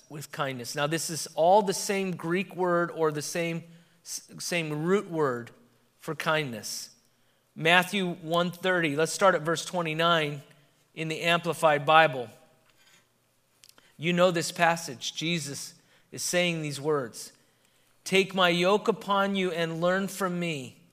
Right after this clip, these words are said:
for I am gentle," meek, another word we'll talk about, meekness, "and humble, lowly in heart, and you will find rest,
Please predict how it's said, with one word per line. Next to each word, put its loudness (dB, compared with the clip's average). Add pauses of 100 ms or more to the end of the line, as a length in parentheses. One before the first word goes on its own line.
(480)
for -4
I 4
am 0
gentle," -2 (160)
meek, -6 (200)
another -2
word 0
we'll -2
talk -2
about, -4
meekness, -10 (720)
"and -6
humble, 0 (600)
lowly 4
in 2
heart, 4
and -4
you -2
will 2
find 2
rest, 4